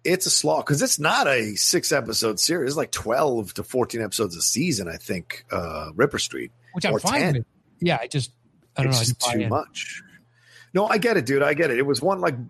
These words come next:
Speaker 1: I didn't watch the last season because I kind of had started checking my phone during the second season during every episode. And when that started to happen, that was telling me that
Speaker 2: Yeah,
Speaker 1: it wasn't
Speaker 2: you don't
Speaker 1: as
Speaker 2: care.
Speaker 1: strong. Yeah, exactly. You think, when,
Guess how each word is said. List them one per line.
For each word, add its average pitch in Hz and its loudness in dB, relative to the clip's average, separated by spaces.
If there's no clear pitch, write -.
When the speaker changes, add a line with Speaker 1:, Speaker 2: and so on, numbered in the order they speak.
Speaker 1:
I 165 4
didn't 202 2
watch 180 0
the 156 2
last 139 2
season 143 -2
because 123 0
I 127 0
kind 190 -2
of 151 2
had 123 0
started 131 0
checking 135 0
my 107 -2
phone 123 0
during 113 2
the 98 -8
second 117 0
season 113 -4
during 104 -2
every 101 -2
episode. 90 -4
And 113 -2
when 123 0
that 160 0
started 123 0
to 98 0
happen, 98 -4
that 95 -4
was 90 -6
telling 90 0
me 78 -12
that - -8
Speaker 2:
Yeah, 110 4
Speaker 1:
it 101 0
wasn't 92 -4
Speaker 2:
you 131 4
don't 113 0
Speaker 1:
as - -2
Speaker 2:
care. 113 2
Speaker 1:
strong. 87 -2
Yeah, 135 0
exactly. 113 -2
You 117 -4
think, 254 0
when, 147 4